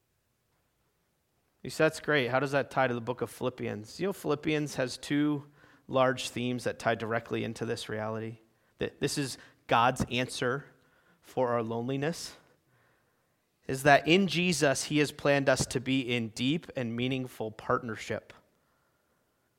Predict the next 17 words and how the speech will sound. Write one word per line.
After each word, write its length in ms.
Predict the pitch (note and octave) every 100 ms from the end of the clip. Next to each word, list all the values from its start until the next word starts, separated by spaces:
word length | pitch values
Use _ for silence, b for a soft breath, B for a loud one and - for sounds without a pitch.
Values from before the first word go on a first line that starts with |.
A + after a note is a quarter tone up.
| _
both 260 | - C#3+ -
with 160 | C3+ -
God 220 | C3+ D3+
himself 460 | D#3+ - C3 C3
and 140 | C3 B2+
with 180 | B2+ -
one 180 | B2
another. 420 | A#2 A2+ A#2 F#3+ - - _ _ _ _ _ _ _ _ _ _ _ _
And 180 | D#3+ E3+
that 200 | E3 D3
part 380 | - G3+ A3 A3+
of 260 | F#3 F#3 D3+
the 100 | D#3
fruit 440 | - G#3+ G#3+ B3
of 180 | F#3 E3+
that 220 | F#3+ F3+
partnership 720 | G#3 G#3 F3+ E3 G3 F3 -